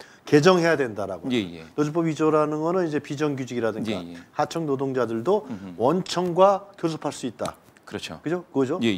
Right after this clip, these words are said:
Speaker 2: 예.
Speaker 1: 아주 지극히
Speaker 2: 예.
Speaker 1: 당연한 거 아닙니까?
Speaker 2: 예,
Speaker 1: 대우조선
Speaker 2: 예.
Speaker 1: 파업,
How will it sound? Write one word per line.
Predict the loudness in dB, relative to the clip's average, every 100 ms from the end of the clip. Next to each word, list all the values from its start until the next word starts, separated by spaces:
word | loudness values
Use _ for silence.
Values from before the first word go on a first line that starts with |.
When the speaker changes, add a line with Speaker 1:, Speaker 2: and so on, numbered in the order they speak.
| -2
Speaker 2:
예. |
Speaker 1:
아주 | -8 -4
지극히 | -4 -4
Speaker 2:
예. |
Speaker 1:
당연한 | -4 -4 -4 -2
거 | -4
아닙니까? | -4 -10 -8 -4
Speaker 2:
예, | -2
Speaker 1:
대우조선 | 0 -2 -4 -2
Speaker 2:
예. |
Speaker 1:
파업, | 0 0